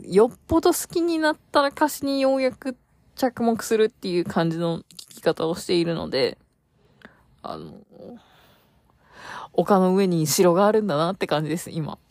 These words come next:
<laughs> タイトルを見たら。<laughs> このイエナのね、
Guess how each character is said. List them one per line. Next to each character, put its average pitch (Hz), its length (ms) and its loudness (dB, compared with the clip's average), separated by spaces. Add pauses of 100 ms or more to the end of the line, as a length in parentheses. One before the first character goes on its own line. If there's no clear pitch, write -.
(140)
<laughs> - 300 -4
タ 233 180 0
イ 196 60 2
ト - 180 -6
ル - 140 -6
を - 80 -10
見 165 80 -8
た - 180 -18
ら。 - 60 -20 (1900)
<laughs> - 260 -6 (2250)
こ - 120 -4
の 156 100 -2
イ 175 80 2
エ 240 80 6
ナ 226 80 2
の 147 140 -2
ね、 156 220 -8